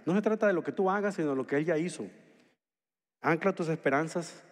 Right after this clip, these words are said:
en Cristo Jesús y en su obra completa en la cruz del Calvario.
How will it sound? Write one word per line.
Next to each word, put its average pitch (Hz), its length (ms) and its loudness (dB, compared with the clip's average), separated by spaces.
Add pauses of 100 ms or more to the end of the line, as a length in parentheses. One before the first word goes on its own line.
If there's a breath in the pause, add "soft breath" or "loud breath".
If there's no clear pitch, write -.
(240)
en 113 100 -10
Cristo 123 320 -6
Jesús 123 440 -4
y 127 40 0
en 117 60 -2
su 123 120 -4
obra 131 140 -2
completa 120 340 -4
en 117 60 -2
la 110 60 -4
cruz 110 160 -8
del 113 80 -8
Calvario. 95 380 -8